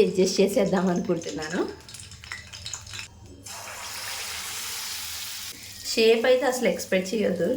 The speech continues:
నాకు అంత బాగా ఏం రాదు, ఊరికనే వేసేస్తున్నాను అంతే. అంటే అంత బాగా రావు నాకు తెలిసి షేపు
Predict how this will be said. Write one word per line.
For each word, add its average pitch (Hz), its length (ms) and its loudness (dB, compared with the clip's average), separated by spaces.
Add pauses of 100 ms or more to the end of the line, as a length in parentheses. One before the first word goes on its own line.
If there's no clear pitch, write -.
నాకు 170 220 0
అంత 170 140 0 (120)
బాగా 151 240 2 (140)
ఏం 175 100 0 (120)
రాదు, - 280 0 (1040)
ఊరికనే 175 400 2
వేసేస్తున్నాను 180 640 4
అంతే. 160 260 -2
అంటే 202 220 2
అంత 175 200 2 (140)
బాగా 170 300 8 (100)
రావు 185 340 6 (140)
నాకు 190 240 0
తెలిసి 170 300 2 (120)
షేపు 165 380 0